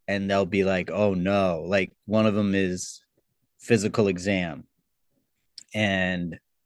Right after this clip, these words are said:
you know, it's a trigger to certain people. And it's a, it was definitely a trigger to my mom. My mom's, uh, ninety-two, and I, she lives in Connecticut. I live in New York, and I call her every week,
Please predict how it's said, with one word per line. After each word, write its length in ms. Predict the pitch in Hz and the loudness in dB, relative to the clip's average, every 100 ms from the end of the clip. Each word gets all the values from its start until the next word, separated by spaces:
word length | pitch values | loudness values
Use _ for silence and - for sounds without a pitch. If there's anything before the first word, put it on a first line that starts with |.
| _ | _
you 120 | 107 | 0
know, 200 | 95 90 | 0 0
it's 280 | 87 107 - | -2 -6 -6
a 40 | 101 | -2
trigger 320 | - 175 120 | 4 6 6
to 80 | 101 | 4
certain 300 | - 92 92 | 0 -2 -2
people. 260 | 101 90 | -2 0
And 100 | 95 | -2
it's 160 | 92 - | -4 -8
a, 40 | 90 - | -10 -8
it 120 | 98 | -2
was 180 | 107 101 | 0 2
definitely 320 | 117 120 123 | 6 6 6
a 60 | 104 | 2
trigger 340 | - 110 101 | 2 2 2
to 160 | 95 107 | -2 -4
my 180 | 95 92 | -2 0
mom. 460 | 98 107 95 82 _ _ - _ _ - | 2 2 2 -2 _ _ -20 _ _ -4
My 140 | 101 | 0
mom's, 600 | 107 107 110 104 87 - | 4 4 4 2 -4 -10
uh, 380 | 92 92 98 90 | -6 -4 -2 -4
ninety-two, 840 | 90 101 98 92 - - 104 90 - _ _ _ _ _ - | -2 -2 -2 -4 -6 0 2 2 -2 _ _ _ _ _ -2
and 760 | 110 101 98 95 92 92 87 - _ _ 101 | 2 2 2 0 -2 -4 -8 -12 _ _ 0
I, 160 | 101 - - | 0 -2 -8
she 180 | - 127 | 2 4
lives 180 | 110 | 4
in 60 | 107 | 2
Connecticut. 480 | - 104 98 95 90 | 0 0 0 0 -2
I 80 | 92 | 0
live 160 | 95 | -2
in 100 | 90 | -2
New 60 | 90 | -2
York, 300 | 92 87 - | 0 -2 -4
and 80 | 92 | -6
I 80 | |
call 320 | 90 98 98 101 | -2 2 2 2
her 180 | 92 | 2
every 180 | 90 87 | 0 0
week, 440 | 95 139 113 - | 2 4 4 0